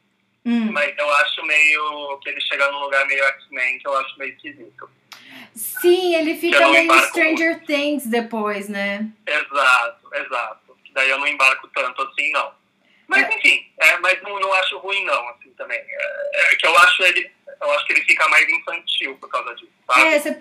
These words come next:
Speaker 1: perde a atenção um pouco. Eu perdi a atenção. Enquanto tava falando lá do hospital, falando,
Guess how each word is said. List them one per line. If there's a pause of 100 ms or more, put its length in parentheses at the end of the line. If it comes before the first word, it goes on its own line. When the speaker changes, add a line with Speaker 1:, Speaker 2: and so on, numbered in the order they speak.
(160)
Speaker 1:
perde
a
atenção
um
pouco.
Eu
perdi
a
atenção.
Enquanto
tava
falando
lá
do
hospital,
falando,